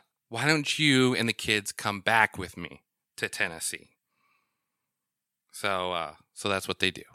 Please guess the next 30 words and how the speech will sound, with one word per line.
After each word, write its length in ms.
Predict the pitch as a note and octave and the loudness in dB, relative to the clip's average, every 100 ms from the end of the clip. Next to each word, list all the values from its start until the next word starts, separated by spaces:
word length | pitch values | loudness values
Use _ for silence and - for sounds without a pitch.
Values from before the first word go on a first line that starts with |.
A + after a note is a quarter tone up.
| _ - | _ -6
So 340 | - G#2 G2 | 0 2 2
they 420 | F#2+ A#2 C#3+ D3 _ _ - - - - | 4 8 8 4 _ _ -20 -20 -20 -6
are 140 | G2 F#2+ | -2 0
happy 680 | G#2+ A#2+ A#2+ B2 A#2+ A2+ _ _ | 6 6 8 8 6 2 _ _
family 400 | - G#2+ G#2 G#2 | 4 4 4 2
again, 400 | G2 G2+ F#2+ G#2+ - _ | 0 0 0 -2 -6 _
happy 280 | - F#2+ - | -10 -10 -10
family 360 | - G2 F#2+ F#2 | -8 -6 -4 -4
unit 280 | F#2+ F#2 F2+ | -4 -4 -6
again. 400 | F2+ F#2 G2 F#2+ | -4 -4 -6 -10
They 80 | - | -10
go 180 | F2+ G#2 | -2 -2
back 320 | A2+ A#2 - | 2 0 -2
to 60 | - | 0
Tennessee. 680 | C3+ C3 B2+ - B2 B2 - - - - - - - - - - - | 4 4 4 2 2 2 -2 -18 -20 -20 -20 -20 -20 -20 -20 -20 0
Uh, 520 | C3+ C#3 C#3+ C#3+ C#3 - - | 6 10 10 10 8 4 -4
he 260 | E3+ F#3 F#3+ | 4 4 6
did, 240 | F#3 D#3+ - B2+ | 4 2 -4 2
like 180 | D3 D3+ | 4 4
I 60 | |
said, 260 | D3 B2 C3+ _ _ | 2 2 0 _ _
he, 260 | - C#3+ C3+ | 2 8 10
uh, 240 | A#2+ A2+ | 10 6
he's 300 | A2 B2 A#2+ | 2 -8 0
working 260 | C3 C3 C#3 | 2 4 4
as 120 | B2 | 2
a 60 | B2 | 4
fireman 520 | C3 A#2 A2+ A2 C3 _ | 6 6 6 2 -4 _
in 80 | C#3 | -14
Tennessee. 580 | - A2+ G#2 - A2+ | -4 -2 -2 -2 -2